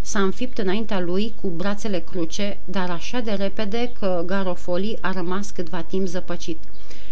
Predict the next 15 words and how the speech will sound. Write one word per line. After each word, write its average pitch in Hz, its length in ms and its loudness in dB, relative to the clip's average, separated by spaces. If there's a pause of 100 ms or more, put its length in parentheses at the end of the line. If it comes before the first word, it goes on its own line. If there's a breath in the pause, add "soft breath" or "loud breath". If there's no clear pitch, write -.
(140 loud breath)
Nu 262 100 2
i-a 269 80 2
trebuit 220 360 0
însă 202 260 0
mult 196 260 0
să - 120 0
se 202 140 0
scuture 190 480 0
și 226 180 0
să 196 160 0
zică 185 500 0
cu 185 60 0
zâmbetul 196 560 0
lui 175 140 0
dulceag: 175 480 0